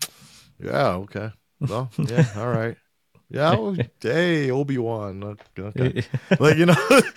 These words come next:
Speaker 1: it's like,
Speaker 2: Yeah.
Speaker 1: whatever at this point,
Speaker 2: Right.
Speaker 1: right? We're just, like, so passe about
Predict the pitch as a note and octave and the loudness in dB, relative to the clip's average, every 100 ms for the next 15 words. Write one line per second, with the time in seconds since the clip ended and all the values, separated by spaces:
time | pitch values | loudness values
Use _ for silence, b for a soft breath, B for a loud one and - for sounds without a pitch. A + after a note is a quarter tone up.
0 | B F3 F3+ F#3+ D3 C3 D#3+ E3+ F3 A2+ | B 0 4 6 6 6 6 6 4 2
1 | F#2+ F#2 A#2+ - A#2 - G#2+ F#2+ F2+ G#2 | -2 0 -2 0 -4 -4 -4 -2 0 2
2 | B2 A2+ A#2 C3 - B2+ A2+ - - C3+ | 2 0 -2 -2 0 0 0 -2 0 2
3 | C#3 B2+ - B B B B _ - A#2+ | 2 0 -4 B B B B _ -10 -2
4 | A#2 A#2 A#2+ A2+ A#2 F2 F#2+ F#2 F2+ | -2 -2 -2 0 0 -2 -4 -4 -6